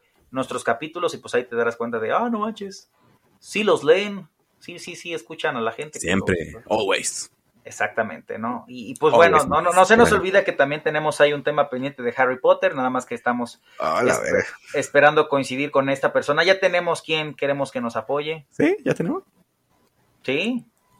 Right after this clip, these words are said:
Speaker 1: Sí,
Speaker 2: Ah, bueno.
Speaker 1: ya tenemos quien. <laughs> Entonces, este, yo pensé que también ya lo sabías, pero veo que no. Bueno, pero vamos a mantenerlo en
Speaker 2: Es que
Speaker 1: sorpresa.
Speaker 2: teníamos ideas, pero no sabíamos quién,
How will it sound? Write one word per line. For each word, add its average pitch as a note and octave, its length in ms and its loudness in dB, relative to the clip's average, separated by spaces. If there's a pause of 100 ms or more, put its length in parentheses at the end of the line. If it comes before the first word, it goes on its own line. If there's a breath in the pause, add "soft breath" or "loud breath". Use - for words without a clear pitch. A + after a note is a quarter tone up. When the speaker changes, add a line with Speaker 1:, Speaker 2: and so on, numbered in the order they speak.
(320)
Speaker 1:
Sí, E3 100 2
Speaker 2:
Ah, - 20 6
bueno. C3+ 140 2
Speaker 1:
ya C#3 120 4
tenemos B2 320 -4
quien. G#2 280 -12
<laughs> - 560 0
Entonces, D#3 580 2
este, B2+ 380 -2
yo C#3 120 0
pensé C#3 160 -2
que C3+ 80 -6
también C3+ 300 2
ya C3+ 80 4
lo B2+ 80 2
sabías, C3+ 300 2
pero A#2+ 180 2
veo A#2+ 100 2
que B2 100 -4
no. D#3 160 -2
Bueno, B2 220 -2
pero A2+ 140 -4
vamos C#3 240 0
a C3 40 -6
mantenerlo A#2+ 400 -4
en A#2+ 40 -6
Speaker 2:
Es A#2+ 60 -14
que - 60 -8
Speaker 1:
sorpresa. - 160 0
Speaker 2:
teníamos D3+ 280 6
ideas, A#2 300 8
pero F2 200 -2
no F2+ 140 -12
sabíamos F2+ 360 -14
quién, F2+ 260 -20